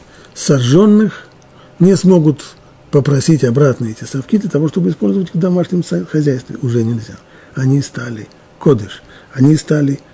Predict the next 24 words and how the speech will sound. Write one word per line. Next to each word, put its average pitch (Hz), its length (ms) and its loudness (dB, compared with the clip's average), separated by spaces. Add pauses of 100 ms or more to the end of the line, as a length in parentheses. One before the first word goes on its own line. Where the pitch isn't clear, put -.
(140)
принадлежностью 135 1000 0 (380)
храмового 113 800 -6
служения. 110 400 -10 (1700)
И 139 80 -4
тогда 139 360 4
уже 190 180 4
вопрос, 156 340 0
а 113 40 -10
что 139 180 -4
с - 80 -6
ними 104 240 -10
делать, 185 300 -2 (800)
а - 60 -12
это 175 160 -8
уже 143 120 -4
Всевышний 139 380 -12
сказал, 120 380 -10 (580)
ис-, - 200 -12
расплющить 131 600 -8
их - 200 -10
и 185 160 -2
облицовать 127 600 -8
жертвенник. - 440 -20 (3000)
Рамбан 156 640 4